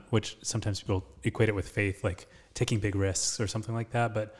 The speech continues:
also faithfulness is, like, seeing things through, and it's, like, being reliable and, like, "I'm gonna be faithful to this thing that I have in front of me,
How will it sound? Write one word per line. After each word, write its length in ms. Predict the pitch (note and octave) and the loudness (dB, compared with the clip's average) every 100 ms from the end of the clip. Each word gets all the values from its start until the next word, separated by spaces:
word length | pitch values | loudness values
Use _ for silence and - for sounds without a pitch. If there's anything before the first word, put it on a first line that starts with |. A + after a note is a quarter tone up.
| - - - | -20 -20 4
also 220 | C3+ D3 | 6 8
faithfulness 520 | B2 B2+ B2+ A2+ - A#2+ | 4 2 4 4 4 2
is, 100 | G#2 | 2
like, 240 | F#2+ - | 2 -2
seeing 260 | - - G#2 | -2 0 0
things 240 | G#2 F#2+ | 0 -2
through, 360 | - G2 G#2+ A2 | 0 2 4 2
and 180 | A2+ G2+ | 2 0
it's, 140 | F#2+ | 2
like, 160 | G2+ F#2 | 0 0
being 180 | G#2+ G2 | 0 2
reliable 640 | F#2+ F2+ F#2+ G#2+ A2 A#2 | 2 0 2 2 2 -2
and, 80 | G#2 | -2
like, 160 | F#2+ - | -2 0
"I'm 60 | A2 | 0
gonna 120 | G2+ | 2
be 120 | G2+ G2+ | 2 2
faithful 420 | A#2+ A2+ A2+ G#2 | 2 2 0 0
to 160 | A2+ | 0
this 180 | G2+ F#2+ | 0 0
thing 200 | - B2 | 4 4
that 100 | G#2+ | 6
I 60 | F#2+ | 4
have 160 | G#2+ G2+ | 2 0
in 60 | |
front 180 | - C#3+ | 0 0
of 60 | |
me, 140 | C#3+ | 2